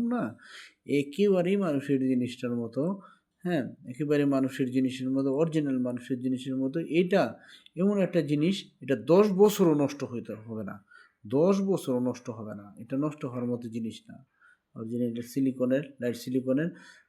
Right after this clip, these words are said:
বাংলাদেশে যেখান থেকে আপনারা যদি কালেকশন করতে চান, নাম্বারে কল দিবেন। হ্যাঁ, আপনারা অর্ডার করলে আমি বাংলাদেশে যেখানে চান সেখানে পাঠিয়ে দেবো। মালটা যখন রিসিভ করবেন, টাকাটা তখন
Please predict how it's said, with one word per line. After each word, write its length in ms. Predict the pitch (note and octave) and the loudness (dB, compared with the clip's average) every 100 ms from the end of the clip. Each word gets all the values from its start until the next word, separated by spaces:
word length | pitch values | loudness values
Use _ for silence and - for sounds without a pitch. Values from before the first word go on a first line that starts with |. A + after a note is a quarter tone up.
| - | -4
বাংলাদেশে 500 | B2+ B2+ B2+ C#3 D3+ | 0 2 0 0 0
যেখান 320 | C#3 C3+ C#3 C3+ | 0 0 -2 -2
থেকে 220 | E3+ F#3 | -2 -2
আপনারা 300 | F3+ F3+ E3 | -2 -4 -2
যদি 180 | D#3 D3+ | 0 0
কালেকশন 400 | D3 C#3 C#3 C#3+ | 0 -2 -2 -4
করতে 220 | C#3 C#3 C3+ | -2 -4 -4
চান, 200 | D3 D3+ - - | -4 -4 -8 -4
নাম্বারে 400 | B2 B2+ B2 C3 C3 | 0 2 2 2 0
কল 140 | C3 C3 | 0 2
দিবেন। 260 | C3 C3 D3+ E3+ - _ _ _ - | 2 2 0 -4 -12 _ _ _ -4
হ্যাঁ, 160 | C#3+ A#2+ | -2 -2
আপনারা 240 | A2 A#2+ | -2 -2
অর্ডার 200 | A#2+ B2+ | -2 -2
করলে 220 | B2+ D3+ | -4 -6
আমি 140 | D3+ D#3 | -4 -4
বাংলাদেশে 440 | D3+ D3 C#3 C#3 C#3+ | -4 -2 -4 -4 -6
যেখানে 300 | D#3 E3+ F3 | -4 -4 -4
চান 140 | E3+ D3+ | -4 -6
সেখানে 320 | C#3+ C3 B2 | -6 -6 -6
পাঠিয়ে 300 | B2 B2 B2 | -6 -6 -4
দেবো। 160 | B2+ C#3+ - C3 | -6 -8 -12 -4
মালটা 340 | B2 A#2+ B2 | -2 -2 -2
যখন 260 | A#2 B2+ B2+ | -2 -2 0
রিসিভ 280 | B2 B2+ A#2+ | -2 -6 -4
করবেন, 240 | C3 B2 C3+ - - - _ _ | -2 0 -2 -8 -20 -20 _ _
টাকাটা 300 | B2 B2 A2 | -6 -4 -6
তখন 280 | A#2+ G#2+ | -8 -8